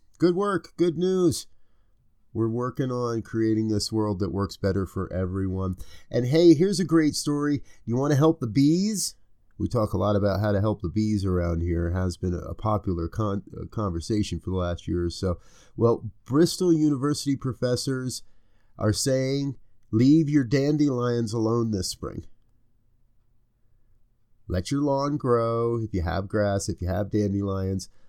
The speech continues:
let 'em grow. Let the bees use those dandelions. They're early season pollinators,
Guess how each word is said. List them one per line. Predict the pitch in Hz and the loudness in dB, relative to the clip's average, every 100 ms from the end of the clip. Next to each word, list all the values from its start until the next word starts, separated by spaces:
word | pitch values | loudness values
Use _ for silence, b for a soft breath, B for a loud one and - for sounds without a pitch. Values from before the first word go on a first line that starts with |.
| - | -8
let | 90 107 | -2 0
'em | 135 | 0
grow. | 135 113 113 | 2 2 0
Let | 104 101 - | 0 -2 0
the | 123 | -2
bees | 123 127 127 127 123 - - - - | 0 0 -2 -4 -6 -8 -14 -12 -2
use | 110 139 113 | 2 2 2
those | 120 113 | -2 0
dandelions. | 107 104 98 95 92 82 82 87 113 - _ _ - | 0 0 0 -2 -2 -4 -4 -4 -6 -12 _ _ -8
They're | 92 92 - | -4 -4 -2
early | 107 117 123 123 | 0 0 0 -2
season | 120 131 120 113 110 | -4 -4 -4 -4 -6
pollinators, | 123 120 117 107 92 82 101 | -6 -6 -4 -2 -2 -4 -6